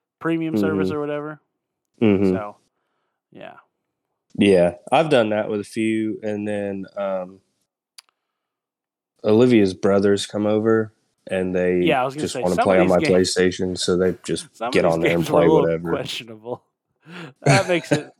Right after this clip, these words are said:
Speaker 1: sound, I was like, "What were you doing playing Toy Story two?" <laughs>
Speaker 2: <laughs> Dude, I did play that game. That game
Speaker 1: Did you?
Speaker 2: snapped. Yeah.
Speaker 1: <laughs> All right, fair enough.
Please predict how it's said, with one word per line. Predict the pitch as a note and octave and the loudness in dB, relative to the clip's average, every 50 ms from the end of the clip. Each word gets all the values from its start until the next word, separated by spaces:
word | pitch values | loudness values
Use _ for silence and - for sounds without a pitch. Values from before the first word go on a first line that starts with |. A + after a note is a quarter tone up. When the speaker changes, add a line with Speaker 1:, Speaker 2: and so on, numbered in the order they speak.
| - - | -2 0
Speaker 1:
sound, | E3+ D3 C#3+ D3 D3 | 2 2 2 0 0
I | C#3+ C#3+ E3 | 2 2 4
was | F3 F3 D#3 | 4 2 2
like, | D#3 D3 C#3+ C3+ C3 | 0 0 0 0 -2
"What | G3 A#3+ - | -4 -4 -4
were | C4+ | -6
you | G3+ F#3 F3+ | -8 -6 -4
doing | D#3+ E3 F3+ F3+ D#3 C#3 | -2 0 0 0 -2 -4
playing | A#2+ C3+ D3 D#3 D#3 C#3+ C3+ C3+ C#3 C3+ - | -4 -4 -2 -2 -2 -2 -4 -8 -12 -16 -14
Toy | - C3 D3 E3 | -10 -8 -8 -8
Story | - - - E3 D#3 D#3+ D#3+ C#3 B2 | -8 -8 -6 -6 -4 -4 -6 -8 -10
two?" | - - - D3+ D3 C#3+ B2 - _ | -12 -12 -12 -12 -12 -12 -16 -18 _
<laughs> | C3+ A#2+ B2 D3 - _ _ _ _ _ - | -18 -18 -16 -18 -20 _ _ _ _ _ 0
Speaker 2:
<laughs> | F#3 D#3 - - - E3+ E3 - - - D#3 - - - - - - | 0 0 0 -2 -2 -2 -2 0 0 0 0 0 -4 -10 -20 -8 -2
Dude, | C#3 D3+ D#3 C#3+ | 0 2 4 4
I | C#3 | 2
did | - - D3+ F#3+ F#3+ - | 2 2 2 2 2 2
play | - G#3 E3 C3+ A#2 | 2 2 2 2 0
that | A#2 G#2+ G2+ - | -2 -4 -4 -6
game. | B2+ B2+ A#2 G#2 G2 F#2+ - - C3 - | -6 -8 -8 -8 -10 -14 -14 -12 -8 -6
That | - - - | -2 -2 0
game | D3+ D#3 E3 | 2 2 4
Speaker 1:
Did | D3 A3 G3 D#3 E3+ F3 | 6 6 4 4 2 -2
you? | G#3+ F3+ C#3 | -4 -4 -2
Speaker 2:
snapped. | C#3 C#3 C#3 D3+ - - - _ _ _ _ _ _ _ _ _ _ - | -2 -2 -4 -6 -8 -12 -20 _ _ _ _ _ _ _ _ _ _ -4
Yeah. | B2+ C#3 D3 E3+ E3+ - G#3 - - B3 - | -2 0 0 0 2 0 0 0 -2 -6 -8
Speaker 1:
<laughs> | - | -8
All | G3+ - D#3 F3+ A#3 C4+ | -8 -6 -4 -4 -2 0
right, | A#3 F3 E3+ E3+ F3 E3+ | 0 0 0 0 -4 -8
fair | - E3+ F#3+ A3 | -8 -8 -8 -8
enough. | G#3+ F3+ D#3+ D#3+ F3 | -6 -6 -6 -8 -8